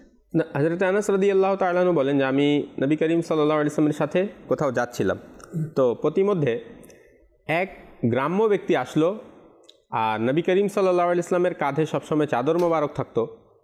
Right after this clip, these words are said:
তো সেই গ্রাম্য লোকটি কী করলো, যেহেতু গ্রাম্য লোক, সে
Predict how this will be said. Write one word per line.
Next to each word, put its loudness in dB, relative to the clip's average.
তো 2
সেই -2
গ্রাম্য -2
লোকটি 0
কী 0
করলো, 2
যেহেতু 2
গ্রাম্য -2
লোক, 2
সে -2